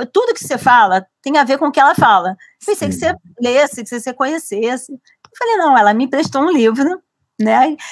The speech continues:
Speaker 1: que eu até, assim, eu brinco que eu falo assim, é o meu livro de cabeceira, né?
Speaker 2: Ai,
Speaker 1: Da
Speaker 2: muito
Speaker 1: Laura, vou
Speaker 2: bom.
Speaker 1: fazer um jabá aqui da Laura. <laughs>
Speaker 2: O Sabor da Harmonia, tá,
Speaker 1: É.
Speaker 2: gente, que chama esse livro.
Speaker 1: É,
Speaker 2: O Sabor
Speaker 1: sim.
Speaker 2: da Harmonia.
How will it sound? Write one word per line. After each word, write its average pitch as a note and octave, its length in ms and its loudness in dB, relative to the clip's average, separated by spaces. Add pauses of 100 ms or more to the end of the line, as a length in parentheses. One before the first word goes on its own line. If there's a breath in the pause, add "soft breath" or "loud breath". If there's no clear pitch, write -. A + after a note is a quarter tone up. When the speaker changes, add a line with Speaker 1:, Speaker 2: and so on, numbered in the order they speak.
(160 loud breath)
Speaker 1:
que - 100 -4
eu A#3+ 180 0
até, B3+ 300 0 (100)
assim, B3 300 -2
eu A3+ 80 0
brinco C4 380 -2
que C4+ 60 -2
eu B3+ 80 0
falo A#3 240 4
assim, A3 280 -2 (300 loud breath)
é B3+ 100 4
o C4+ 40 4
meu C#4 180 2
livro D4+ 280 0
de - 100 -2
cabeceira, C#4 880 2
né? C#4 320 4
Speaker 2:
Ai, G#3+ 300 4
Speaker 1:
Da G3+ 60 -2
Speaker 2:
muito A3+ 140 2
Speaker 1:
Laura, C4 380 6
vou D4 100 0
Speaker 2:
bom. D4 60 4
Speaker 1:
fazer D4 140 0
um D4+ 80 0
jabá C4+ 420 4
aqui C4+ 200 -2
da C4 160 4
Laura. B3+ 440 6
<laughs> F#4 760 0
Speaker 2:
O C#3 80 2
Sabor D3 500 0
da E3 140 0
Harmonia, C#3+ 560 0
tá, A#2 160 2
Speaker 1:
É. - 40 2 (200)
Speaker 2:
gente, G#2+ 180 0
que G#2+ 100 -10
chama A2 200 -4
esse G#2+ 160 -8
livro. F#2+ 320 -2
Speaker 1:
É, G#2+ 120 -2
Speaker 2:
O G2+ 40 -2
Sabor A2 360 0
Speaker 1:
sim. - 80 0
Speaker 2:
da C3+ 80 2
Harmonia. A#2+ 720 -2